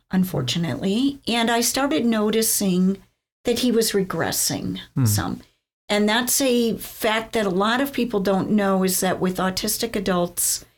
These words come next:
Speaker 1: if they're not stimulated, they can regress, okay? So I thought, well, you know, his mom isn't there with him every day. His brother has to work. His brother's gotten married to a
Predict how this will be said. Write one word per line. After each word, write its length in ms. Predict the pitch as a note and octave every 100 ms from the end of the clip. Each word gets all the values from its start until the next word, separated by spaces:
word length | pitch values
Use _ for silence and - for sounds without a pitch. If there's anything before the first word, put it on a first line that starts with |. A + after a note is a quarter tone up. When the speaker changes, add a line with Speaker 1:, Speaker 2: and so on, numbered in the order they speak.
| _ _
Speaker 1:
if 140 | G3+ F#3+
they're 100 | A3
not 240 | G3+ -
stimulated, 840 | - - A#3 A3 F#3+ E3 E3+ E3 F3
they 120 | E3+
can 220 | F#3 E3+
regress, 840 | D3+ - - - - - - - _ E3+
okay? 420 | E3 D#3+ E3 F#3 - _ - _ _ _ _ -
So 280 | B3+ B3
I 160 | A#3+ A#3+
thought, 280 | A#3+ A3+ G3
well, 300 | B3 B3+ B3+
you 160 | B3
know, 160 | A#3+ A3+
his 440 | A3+ G3 F#3+ - -
mom 300 | G3+ G3+ B3
isn't 260 | B3 A#3+ A3
there 240 | G3 G3
with 200 | F#3+ G3
him 180 | G3+ F#3+
every 280 | F3+ F#3 F#3
day. 360 | F#3 B2 D#3+ F3+
His 180 | G#3+ -
brother 260 | D3 F3
has 220 | F#3+ F#3 -
to 80 |
work. 320 | F#3 F3 F3 -
His 140 | F#3
brother's 340 | A#3 A#3+ B3
gotten 280 | - G3 -
married 260 | F#3 F3+ F3+
to 120 | F3+
a 120 | F3